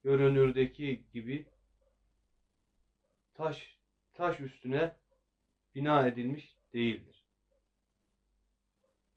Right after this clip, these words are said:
Bir okul ki ismi Abdülkadir Geylani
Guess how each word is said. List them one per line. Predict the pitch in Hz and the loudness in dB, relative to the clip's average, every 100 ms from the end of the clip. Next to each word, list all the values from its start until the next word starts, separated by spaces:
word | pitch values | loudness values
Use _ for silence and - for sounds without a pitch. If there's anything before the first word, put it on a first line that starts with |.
| _ _ _ _ _ _ _ _ _ _ _ _ _ _ _ _ 156 | _ _ _ _ _ _ _ _ _ _ _ _ _ _ _ _ -2
Bir | 196 | 2
okul | 165 139 139 127 110 _ _ _ _ _ _ _ _ _ _ _ _ _ _ | 2 0 -4 -6 -6 _ _ _ _ _ _ _ _ _ _ _ _ _ _
ki | 170 170 160 - _ _ _ _ _ _ - | -6 -4 -4 -10 _ _ _ _ _ _ -18
ismi | 165 - 196 202 202 _ _ _ _ _ _ _ _ _ _ _ _ _ _ _ _ | -18 -10 0 2 0 _ _ _ _ _ _ _ _ _ _ _ _ _ _ _ _
Abdülkadir | 151 156 _ 180 165 143 - _ - 180 165 127 110 - _ _ _ _ _ _ _ _ | -8 -8 _ -8 -8 -10 -18 _ -6 4 6 6 2 -6 _ _ _ _ _ _ _ _
Geylani | 139 127 127 127 110 | 2 2 4 4 4